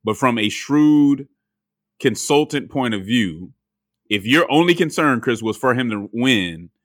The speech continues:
you would have told him to do what he did, because there's no way that you could win and not be super pro-Trump, right? It just, there just wasn't a lane for him otherwise.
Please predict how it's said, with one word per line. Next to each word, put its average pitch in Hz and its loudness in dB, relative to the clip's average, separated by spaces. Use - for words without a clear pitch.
you 139 0
would 156 4
have 135 -2
told 123 2
him 120 -4
to 104 -4
do 110 -2
what 104 -4
he 104 -10
did, 87 -8
because 90 -10
there's 92 -8
no 120 4
way 127 4
that 110 -2
you 113 -4
could 98 -2
win 85 -8
and 110 -2
not 101 -2
be 98 -8
super - 0
pro-Trump, 95 -6
right? 98 0
It 123 -2
just, 135 0
there 143 2
just 156 2
wasn't 139 0
a - -2
lane 117 0
for 104 -4
him 101 -4
otherwise. - -10